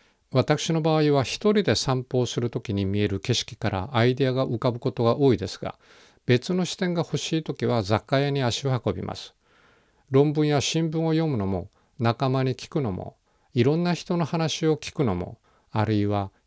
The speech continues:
映画などを見るのも、それまでの自分の中にあったアイデアに幅や深さをもたらします。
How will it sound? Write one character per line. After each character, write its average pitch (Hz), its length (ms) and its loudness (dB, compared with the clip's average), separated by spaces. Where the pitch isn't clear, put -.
映 131 220 6
画 156 140 -2
な 151 140 0
ど 147 160 2
を 143 60 0
見 151 120 0
る 156 100 -4
の 98 120 -2
も、 92 220 -8
そ - 180 -2
れ 131 120 4
ま 123 120 2
で 117 120 2
の 117 60 2
自 117 220 0
分 143 140 0
の 151 100 2
中 147 240 0
に 143 120 0
あ 139 60 2
っ 135 60 -12
た 135 140 -2
ア 135 80 2
イ 135 80 0
デ 113 160 2
ア 98 60 0
に 110 200 -2
幅 110 320 0
や 104 200 0
深 - 340 -4
さ 110 180 -2
を 135 80 0
も 113 140 0
た 101 100 0
ら 90 80 -2
し - 140 -6
ま 87 80 -8
す。 - 200 -10